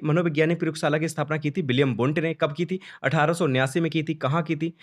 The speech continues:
तो जर्मनी के लिप्जिंग शहर में की थी, और यूनिवर्सिटी का नाम था कार्ल मार्क्स यूनिवर्सिटी, ठीक है। फिर नेक्स्ट क्वेश्चन है कि सही दृष्टि कहलाती, तो ये भी हमने पढ़ा था, या तो बीस बटे बीस लिखा होता है या छः बटे छः लिखा होता है, ठीक है। तो सही दृष्टि कौन सी कहलाती है? तो छः बटे छः जो है,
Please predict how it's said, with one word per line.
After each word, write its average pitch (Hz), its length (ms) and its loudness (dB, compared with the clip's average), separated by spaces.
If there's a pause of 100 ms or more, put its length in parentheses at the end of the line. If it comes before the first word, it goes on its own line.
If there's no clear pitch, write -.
(160)
तो 185 100 -2
जर्मनी 180 400 4
के 220 100 2
लिप्जिंग 143 400 2
शहर 147 280 4
में 170 120 0
की 156 100 0
थी, 170 120 -2
और 156 240 2
यूनिवर्सिटी 156 460 2
का 156 100 2
नाम 147 160 0
था 190 80 -4
कार्ल 131 240 2
मार्क्स 113 260 -4
यूनिवर्सिटी, 104 440 -6 (420)
ठीक 143 120 -2
है। 101 120 -4 (960)
फिर 190 100 4
नेक्स्ट 170 240 4
क्वेश्चन 208 200 4
है 208 60 2
कि 208 100 -2
सही 170 240 4
दृष्टि 156 300 0
कहलाती, 120 380 2
तो 147 100 -2
ये 139 100 2
भी 151 100 2
हमने 147 160 2
पढ़ा 139 260 4
था, 151 120 -4 (480)
या 151 60 4
तो 156 80 4
बीस 147 240 2
बटे 156 160 2
बीस 147 280 0
लिखा 156 180 2
होता 143 220 2
है 156 60 6
या 165 60 6
छः 156 200 0
बटे 139 180 0
छः 165 180 0
लिखा 113 220 2
होता 104 240 -4
है, 107 100 -10 (340)
ठीक 156 80 2
है। 135 60 4
तो 135 80 -2
सही 156 220 4
दृष्टि 165 280 0
कौन 156 180 4
सी 165 100 0
कहलाती 143 400 2
है? 202 60 2
तो 208 120 -8
छः 151 200 2
बटे 139 200 2
छः 147 240 2
जो 151 220 4
है, 170 120 0